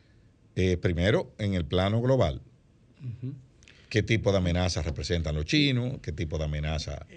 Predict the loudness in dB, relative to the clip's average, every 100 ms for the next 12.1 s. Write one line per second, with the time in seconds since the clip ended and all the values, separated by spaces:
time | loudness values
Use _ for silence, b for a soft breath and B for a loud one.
0 | -20 b b b -8 0 2 2 0 -4
1 | -2 -2 -2 -2 2 4 4 4 2 4
2 | 2 0 -2 -2 0 2 2 0 0 4
3 | 6 4 4 2 2 2 0 2 2 2
4 | 2 2 2 2 0 -2 -2 -2 -4 -2
5 | -2 0 0 0 0 2 2 0 -4 B
6 | B B _ -2 0 0 -2 -8 -4 4
7 | 4 6 4 4 4 2 -2 -2 0 2
8 | 0 0 -2 -2 -2 -2 0 0 0 0
9 | 0 0 2 2 2 0 -2 -2 -2 -2
10 | 0 2 2 2 2 4 4 2 2 2
11 | 2 2 0 -2 -6 -12 -20 -8 -4 -4